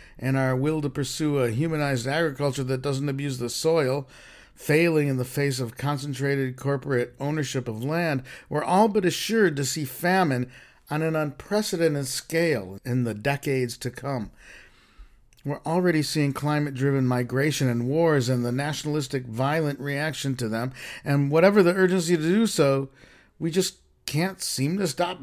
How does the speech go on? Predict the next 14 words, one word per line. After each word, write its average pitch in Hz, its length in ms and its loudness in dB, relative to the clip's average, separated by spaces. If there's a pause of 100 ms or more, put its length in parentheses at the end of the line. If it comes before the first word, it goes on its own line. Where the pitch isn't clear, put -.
(180)
burning 196 480 4
things 123 320 -2
and 135 160 -2
spreading 175 460 -2
toxins 131 720 -4
everywhere. 101 540 -8 (1400)
But 240 120 -2
let's 277 200 0
assume 175 340 2
this 147 120 2
is 139 60 -4
just 135 260 -2
a 143 40 -4
phase 92 640 -6